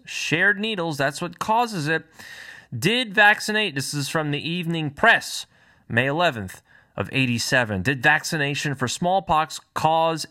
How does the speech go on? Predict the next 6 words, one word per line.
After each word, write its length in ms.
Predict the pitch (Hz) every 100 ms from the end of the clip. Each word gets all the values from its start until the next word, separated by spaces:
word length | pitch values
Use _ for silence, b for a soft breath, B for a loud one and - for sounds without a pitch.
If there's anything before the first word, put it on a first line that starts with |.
| -
aids? 480 | 185 190 117 92 - B B B B B B B B
They 180 | 123 135
say 400 | 139 - 151 113
the 80 | 95
smallpox 760 | - 156 160 160 - 147 147 120
vaccination 1080 | 143 151 - 160 151 160 151 196 233 240